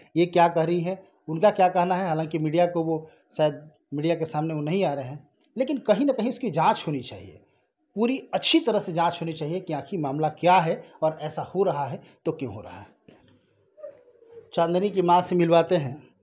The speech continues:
और आप देखिए क्या दशा हुई है। ये माँ से हम क्या पूछें, मेरे पास तो कोई शब्द ही नहीं है। ये माँ को आप देख रहे हैं क्या स्थिति बनी हुई है, थोड़ा सा दिखाइए। और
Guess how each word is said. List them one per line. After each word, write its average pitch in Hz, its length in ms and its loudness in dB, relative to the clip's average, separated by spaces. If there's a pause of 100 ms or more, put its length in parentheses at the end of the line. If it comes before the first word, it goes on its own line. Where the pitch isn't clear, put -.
(320)
और 151 580 2
आप 156 120 0
देखिए 170 300 0
क्या 160 240 2
दशा 147 260 0
हुई 135 220 -2
है। 98 180 -12 (1120)
ये 185 500 6
माँ 180 260 6
से 202 140 0
हम 196 140 -2
क्या 180 260 6
पूछें, 196 300 0
मेरे 175 180 2
पास 180 260 -2
तो 185 80 -6
कोई 175 160 0
शब्द 160 280 -2
ही 202 180 -2
नहीं 156 240 -2
है। 104 200 -10 (240)
ये 156 80 0
माँ 165 280 2
को 175 60 2
आप 160 80 2
देख 170 220 -2
रहे 165 120 0
हैं 147 300 -4 (340)
क्या 180 180 6
स्थिति 170 300 0
बनी 156 200 -2
हुई 156 140 -2
है, 120 120 -8 (100)
थोड़ा 170 120 2
सा 160 140 -6
दिखाइए। 156 440 -4 (680)
और 156 460 2